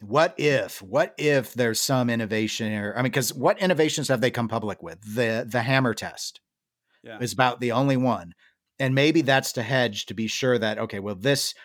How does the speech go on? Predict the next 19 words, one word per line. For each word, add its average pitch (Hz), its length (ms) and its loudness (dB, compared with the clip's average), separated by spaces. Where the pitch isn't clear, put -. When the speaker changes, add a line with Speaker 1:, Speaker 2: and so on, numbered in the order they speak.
Speaker 1:
if 110 100 -6
the 113 60 -4
tou-, - 320 2
if 143 100 2
it's 135 140 -2
a - 80 -6
touch - 240 0
screen 117 380 0
on 104 100 -2
the 104 80 -4
lock 107 300 -4
bar 90 200 -8
and 98 120 -10
the 95 40 -12
touch 135 260 -4
screen 127 260 0
can't 117 240 -4
be 104 100 -6
done, 101 400 -2